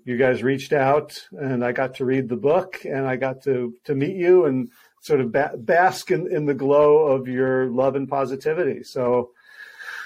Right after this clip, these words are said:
<sighs> I wish you all, you know, all the best with the book, with the movie.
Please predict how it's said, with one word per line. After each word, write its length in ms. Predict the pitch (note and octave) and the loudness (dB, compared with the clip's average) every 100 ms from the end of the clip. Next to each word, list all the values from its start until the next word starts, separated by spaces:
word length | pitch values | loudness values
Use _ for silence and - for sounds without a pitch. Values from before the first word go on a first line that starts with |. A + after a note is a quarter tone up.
| - - _ - | -18 -20 _ -6
<sighs> 840 | - - - - - - _ _ - | -4 -2 -4 -8 -12 -20 _ _ -10
I 240 | - C3 | -2 2
wish 240 | C#3+ - | 2 0
you 140 | F3 D3+ | 4 6
all, 100 | D#3+ | 6
you 60 | D3 | 4
know, 80 | C#3 | 4
all 200 | D#3+ F#3+ | 6 6
the 80 | |
best 340 | F3 F3+ F3 - | 6 4 4 -2
with 160 | C#3+ | -6
the 60 | C#3 | -2
book, 420 | C3+ G#3+ A3+ - | 4 6 4 0
with 240 | D#3 C#3 C#3 | 0 0 0
the 80 | |
movie. 600 | C3 D#3+ G#3+ G#3+ A#3 A#3+ | 2 4 6 6 6 4